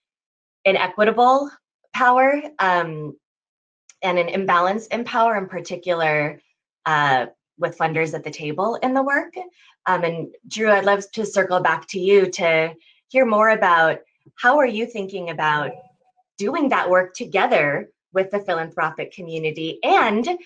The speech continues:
with a bunch of social entrepreneurs who each have different ways into the work as well. There's kind of different layers to that, that power dynamic question. How do you think about your role? I know you're playing a kind of connective tissue role yourself. How do you think about managing power dynamics, and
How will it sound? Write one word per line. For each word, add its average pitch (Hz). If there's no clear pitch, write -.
with 269
a 311
bunch 240
of 247
social 233
entrepreneurs 214
who 233
each -
have 214
different 254
ways 220
into 240
the 208
work 226
as 180
well. 214
There's 170
kind 226
of 180
different 247
layers 196
to 196
that, 160
that -
power 190
dynamic 160
question. 131
How 226
do 240
you 254
think 226
about 190
your 185
role? 175
I 180
know 175
you're 170
playing 202
a 160
kind 180
of 160
connective 180
tissue 196
role 185
yourself. 185
How 226
do 254
you 277
think 233
about 220
managing 180
power 170
dynamics, 160
and 151